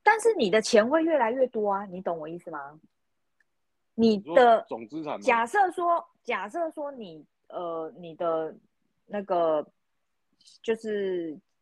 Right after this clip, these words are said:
Speaker 1: 呃，股票是慢慢的往上走的话，你虽然是一直不断的平衡，
Speaker 2: 嗯。
Speaker 1: 一直不断的平衡，但是你的，你的现金跟你的资产还是会越来越多。
Speaker 2: 哦。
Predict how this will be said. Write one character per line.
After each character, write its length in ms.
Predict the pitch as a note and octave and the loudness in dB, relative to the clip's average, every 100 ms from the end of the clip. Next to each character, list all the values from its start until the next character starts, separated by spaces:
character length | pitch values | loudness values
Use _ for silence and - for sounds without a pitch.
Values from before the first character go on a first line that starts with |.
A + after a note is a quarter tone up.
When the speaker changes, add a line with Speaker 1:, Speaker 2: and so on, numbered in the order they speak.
| _ _ - - | _ _ -20 -12
Speaker 1:
呃， 240 | - E3+ C#3 | -6 -6 -4
股 180 | - E3+ | -2 0
票 280 | A3+ A3 F3+ | 4 4 4
是 280 | G3+ G#3 F#3+ | 0 -4 -2
慢 140 | G3+ | 0
慢 160 | F#3+ F3+ | 0 -2
的 120 | D#3+ | -6
往 200 | D#3 - | -10 -10
上 240 | E3+ D3 C#3+ | -10 -10 -10
走 200 | - - | -14 -14
的 120 | - | -18
话， 340 | - C#3 E2 G3 _ _ _ _ _ _ | -10 -10 -10 -14 _ _ _ _ _ _
你 160 | G3+ | -4
虽 120 | G3+ F4 | 2 4
然 220 | D#4 C4 | 4 2
是 120 | C4+ | -2
一 140 | B3+ | -6
直 120 | A3+ F#3+ | -6 -6
不 160 | F3 | -4
断 180 | F3+ G#3 | 0 0
的 80 | F3 | -2
平 220 | - E3 | -8 -10
衡， 100 | D#3+ | -10
Speaker 2:
嗯。 20 | |
Speaker 1:
一 60 | F3+ | -10
直 160 | F3 E3 | -10 -12
不 100 | D#3 | -6
断 160 | D#3 F3 | -2 0
的 120 | D#3 | -2
平 180 | - - | -10 -12
衡， 160 | C#3+ | -4
但 180 | E3 A#3 | 2 4
是 140 | A3+ G#3+ | 4 2
你 160 | E3 | 0
的， 220 | C#3 C3+ F#3+ - - _ _ | -2 -2 -4 -8 -14 _ _
你 120 | F3+ | -2
的 360 | E3+ F3 E3+ E3 | 4 8 8 6
现 280 | F3 C4+ A3 | 4 2 2
金 220 | G3+ G3+ | -2 -4
跟 160 | G3+ F#3+ | -6 -4
你 60 | |
的 100 | D3+ | -6
资 220 | D3 F3+ | -6 -8
产 180 | F3 C3 | -8 -12
还 180 | - D3 | -14 -16
是 120 | G#3+ | -10
会 160 | G3+ F3 | -6 -4
越 160 | E3 | -4
来 120 | C3 F#2+ | -4 -6
越 140 | B2+ | -8
多。 340 | - - G2+ F#2+ _ _ _ _ _ _ _ _ _ _ _ _ _ _ _ _ - | -10 -12 -14 -18 _ _ _ _ _ _ _ _ _ _ _ _ _ _ _ _ -14
Speaker 2:
哦。 360 | A2+ G2 F#2 | -12 -12 -16